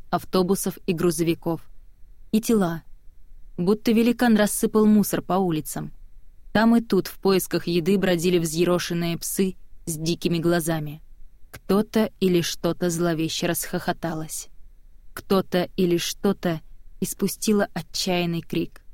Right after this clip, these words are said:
Арлис схватила Фред за руку и побежала, пока можно было хоть немного рассмотреть путь в странном красноватом мерцании, повисшем в воздухе после яркой вспышки.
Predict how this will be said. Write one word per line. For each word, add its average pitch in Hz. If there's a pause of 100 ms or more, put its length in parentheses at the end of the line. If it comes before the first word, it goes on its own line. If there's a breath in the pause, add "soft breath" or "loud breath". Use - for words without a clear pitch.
(640)
Арлис 233
схватила 196
Фред 185
за 180
руку 208
и -
побежала, 202
пока 170
можно 180
было 175
хоть -
немного 175
рассмотреть 165
путь - (420)
в -
странном 208
красноватом 175
мерцании, 170 (320)
повисшем 175
в 151
воздухе 180
после 185
яркой 170
вспышки. -